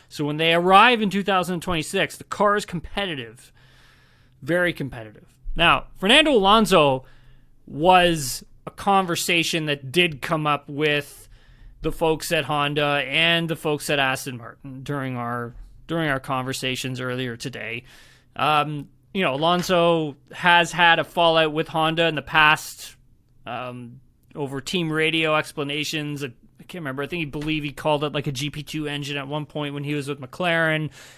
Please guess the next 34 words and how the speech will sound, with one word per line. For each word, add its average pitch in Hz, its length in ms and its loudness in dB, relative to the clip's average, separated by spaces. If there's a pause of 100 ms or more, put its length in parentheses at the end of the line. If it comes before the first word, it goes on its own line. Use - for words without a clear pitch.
(140)
Uh, 143 80 -2
he 151 100 2
was 160 140 0
extremely 151 400 -2
frustrated 143 680 0 (680)
during 202 300 6
that 165 200 6
race. 175 580 4
I 139 100 -4
do 165 140 2
remember 165 460 2
it. 147 240 0 (100)
Um, 151 540 -2 (1300)
and 190 100 -2
so 214 140 6
I, 190 300 2
that 190 320 4
relationship 180 760 0
between 170 340 -8
Alonso 165 420 -2
and 151 100 -6
Honda 254 340 2
was 156 140 -4
pretty, 226 260 -4
pretty 247 400 -2
rocky, 190 460 0
and 139 100 -10
it's 127 100 -14
been 226 280 0
very 226 300 2
rocky 170 360 -4
for 170 220 -6
a 147 60 -2
while. 135 400 -4